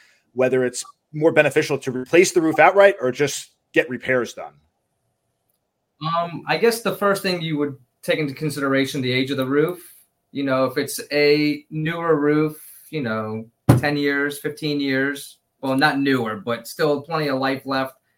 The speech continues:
Speaker 2: and you have leaks happening, these are things that would normally be suggested to repair rather than replacement. Um, you get into the older roofs, and we're out there, or any other roofing contractor is out there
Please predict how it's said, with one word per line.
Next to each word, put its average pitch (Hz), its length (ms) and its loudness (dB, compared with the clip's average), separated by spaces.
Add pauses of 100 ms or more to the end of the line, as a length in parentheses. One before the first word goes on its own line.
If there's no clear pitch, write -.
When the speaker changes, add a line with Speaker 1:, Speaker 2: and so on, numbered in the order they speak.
(180)
Speaker 2:
and 131 180 -4
you 131 140 2
have 131 480 0
leaks 147 400 -2
happening, 160 760 -2 (560)
these 170 200 -6
are 143 260 -4
things 147 260 -2
that 127 360 -2 (260)
would 127 300 -6
normally 135 540 -2
be 120 300 -8
suggested 123 480 -6
to 123 100 -8
repair 117 560 -2
rather 117 340 -2
than 113 300 -6
replacement. 117 760 -8 (540)
Um, 131 260 0
you 151 100 -4
get 160 100 -2
into 151 180 -4
the 139 140 -2
older 139 380 -2
roofs, 127 680 -2
and 123 480 -6
we're 143 280 2
out 131 360 2 (120)
there, 127 280 0
or 127 320 -2
any 139 220 0
other 127 200 0
roofing 127 280 -4
contractor 123 500 -4
is 117 100 -2
out 120 340 -2
there 120 440 -2